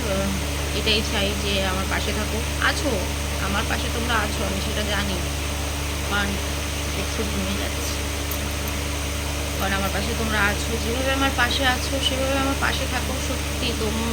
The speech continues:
মানে তোমরা ছাড়া আমার কেউ নাই, সত্যি তোমরা ছাড়া কেউ নাই। তোমরা যেভাবে আমার পাশে আছো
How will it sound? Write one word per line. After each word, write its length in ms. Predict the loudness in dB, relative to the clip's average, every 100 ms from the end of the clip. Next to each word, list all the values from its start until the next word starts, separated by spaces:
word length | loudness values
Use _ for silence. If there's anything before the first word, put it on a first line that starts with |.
| 0
মানে 160 | 2 2 2 -2 -2 -2 -2 -2 -2 -2 -2 -2 -2 2
তোমরা 240 | 2 2 2
ছাড়া 160 | 4 4
আমার 140 | 4 2 2
কেউ 160 | 2 2 0
নাই, 120 | 0 0
সত্যি 420 | -2 -2 -2 -2 -2 -2 -2 -2
তোমরা 220 | 0 0 0
ছাড়া 160 | 0 0 0
কেউ 140 | 0 0
নাই। 140 | 0 -2 -2 -2 -2 -2 -2 -2 -2
তোমরা 220 | 0 0 2
যেভাবে 400 | 2 2 2 2 4
আমার 160 | 4 2
পাশে 220 | 2 2 2 4 2
আছো 200 | 2